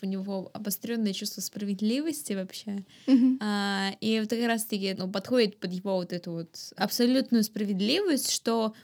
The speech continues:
Speaker 1: зачем вообще этой бабке нужны деньги, ей и так недолго осталось. Вот мы, бедное умирающее студенчество,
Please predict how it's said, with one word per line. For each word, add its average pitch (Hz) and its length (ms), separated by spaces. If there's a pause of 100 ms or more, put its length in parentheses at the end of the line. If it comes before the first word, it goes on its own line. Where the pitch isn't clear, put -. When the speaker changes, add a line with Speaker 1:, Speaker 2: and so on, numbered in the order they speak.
(120)
Speaker 1:
зачем 233 400
вообще 233 220
этой 220 140
бабке 220 320
нужны 214 360
деньги, 247 340
ей 214 260
и 202 40
так 214 240
недолго 208 440
осталось. 240 760 (320)
Вот 202 320
мы, 285 320
бедное 208 400
умирающее 202 520
студенчество, 233 760